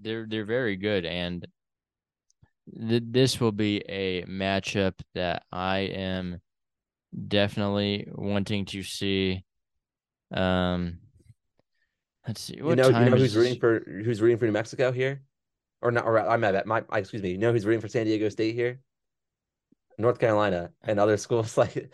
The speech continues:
Speaker 2: 'cause you
Speaker 1: That,
Speaker 2: don't wanna
Speaker 1: that
Speaker 2: see,
Speaker 1: is,
Speaker 2: you
Speaker 1: that
Speaker 2: don't wanna
Speaker 1: is
Speaker 2: see a, a, like, a
Speaker 1: exactly
Speaker 2: mid,
Speaker 1: true.
Speaker 2: a not, I don't mean to say mid, but, like, um, the, one of those teams that could be a rising a-, a-, at large from Mountain West, take a, get a really quality win that U N C doesn't have.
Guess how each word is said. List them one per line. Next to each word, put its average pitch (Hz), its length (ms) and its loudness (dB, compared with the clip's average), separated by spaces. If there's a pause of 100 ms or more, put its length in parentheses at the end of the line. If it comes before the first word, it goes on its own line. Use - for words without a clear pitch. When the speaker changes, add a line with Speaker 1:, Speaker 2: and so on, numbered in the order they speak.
(240)
Speaker 2:
'cause 143 220 4
you 135 80 2
Speaker 1:
That, - 80 6
Speaker 2:
don't - 80 4
wanna 127 160 4
Speaker 1:
that 107 140 4
Speaker 2:
see, 107 100 4
Speaker 1:
is, 107 220 0
Speaker 2:
you 107 80 0
Speaker 1:
that 98 120 4
Speaker 2:
don't 156 120 6
wanna 135 160 4
Speaker 1:
is 98 140 -2
Speaker 2:
see 127 180 -4
a, - 60 -2
a, - 20 -8
like, 104 140 0
a 95 220 0
Speaker 1:
exactly 98 160 0
Speaker 2:
mid, 107 220 -4
Speaker 1:
true. 107 120 -6
Speaker 2:
a 104 80 -4
not, 110 200 -2 (160)
I - 40 0
don't 117 100 2
mean 113 120 0
to 98 40 0
say 98 160 2
mid, 95 300 0
but, 87 80 0
like, 90 160 0
um, 90 180 -2 (340)
the, 104 280 4
one 107 160 2
of 104 40 4
those 104 200 4
teams 107 240 -6
that 98 80 -8
could 98 180 0
be 98 160 -2
a - 100 -4
rising 95 480 0
a-, 98 140 0 (100)
a-, 98 200 0
at 101 180 0
large 98 300 4
from 95 140 -4
Mountain 92 260 -4
West, 98 260 0
take 95 200 -6
a, 92 120 0 (220)
get 104 100 6
a 95 80 6
really 95 140 6
quality 98 320 4
win 98 160 2
that 90 140 -4 (200)
U 101 140 -2
N 92 80 -4
C 110 100 -2
doesn't 92 160 0
have. 92 320 -4